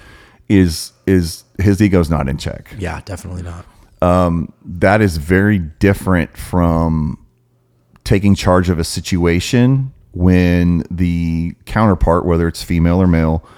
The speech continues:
Speaker 1: um, kind of feels like they need some direction.
Speaker 2: Yeah.
Speaker 1: Because we all do. Uh, there are times where I'm,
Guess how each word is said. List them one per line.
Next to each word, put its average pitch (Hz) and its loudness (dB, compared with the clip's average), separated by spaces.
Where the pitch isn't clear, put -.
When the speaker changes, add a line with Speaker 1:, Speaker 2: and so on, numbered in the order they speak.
Speaker 1:
um, 80 2
kind 175 2
of 131 4
feels 151 2
like 120 2
they 107 4
need 101 4
some 95 2
direction. 76 0
Speaker 2:
Yeah. - -12
Speaker 1:
Because 127 2
we 160 6
all 190 0
do. 67 -2
Uh, 90 0
there 113 0
are 196 0
times 147 0
where 107 4
I'm, 131 2